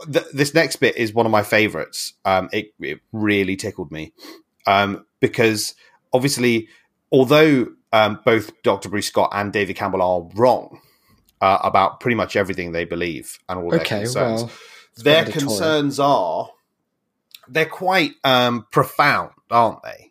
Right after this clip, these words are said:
Speaker 1: Even if they're misguided, they're
Speaker 2: Yeah.
Speaker 1: about things like, you know, the
Speaker 2: It's the big
Speaker 1: murder of
Speaker 2: issues.
Speaker 1: God and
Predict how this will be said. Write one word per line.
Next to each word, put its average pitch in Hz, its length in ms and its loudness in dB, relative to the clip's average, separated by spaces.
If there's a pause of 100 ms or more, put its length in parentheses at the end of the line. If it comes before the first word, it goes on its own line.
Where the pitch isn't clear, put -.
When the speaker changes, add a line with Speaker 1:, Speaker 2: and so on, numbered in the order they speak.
(120)
Speaker 1:
Even 143 200 2
if 117 120 -6
they're 101 120 -2
misguided, 110 720 0 (120)
they're 110 160 2
Speaker 2:
Yeah. 110 40 6
Speaker 1:
about 107 300 2
things 98 320 -10
like, 95 240 -2 (440)
you 123 100 -8
know, 92 160 -6
the 101 300 -4
Speaker 2:
It's 95 140 -2
the 95 80 2
big 117 160 0
Speaker 1:
murder - 20 -2
of 92 120 0
Speaker 2:
issues. - 120 -4
Speaker 1:
God 117 440 2 (220)
and 90 520 -6